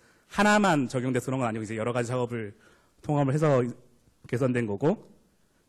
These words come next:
그중에 꽤, 꽤 큰 것 중에 하나가 이 프로파일링을 통해서 알 수 있었는데,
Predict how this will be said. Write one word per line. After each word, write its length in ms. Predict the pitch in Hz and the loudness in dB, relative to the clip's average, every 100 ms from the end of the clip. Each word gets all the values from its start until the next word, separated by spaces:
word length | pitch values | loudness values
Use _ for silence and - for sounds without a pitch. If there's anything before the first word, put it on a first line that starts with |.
| - | -8
그중에 340 | - 135 175 | -4 2 4
꽤, 440 | 170 226 226 220 220 - | 4 4 6 4 2 -2
꽤 180 | - 220 | 2 4
큰 280 | 220 247 226 | 4 2 4
것 180 | 220 208 | 4 4
중에 180 | 180 151 | 2 2
하나가 360 | 135 123 120 | 2 0 -2
이 140 | 117 117 | -2 -6
프로파일링을 460 | - 190 208 185 | -2 0 2 2
통해서 240 | 156 131 113 | 0 -2 -4
알 100 | 107 | -6
수 100 | 123 | -8
있었는데, 600 | 117 123 107 107 117 | -6 -6 -6 -6 -8